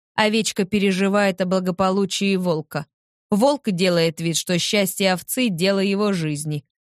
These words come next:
А пастух при этом выглядит полным идиотом.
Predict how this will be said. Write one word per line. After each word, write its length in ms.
А 100
пастух 520
при 180
этом 440
выглядит 680
полным 460
идиотом. 640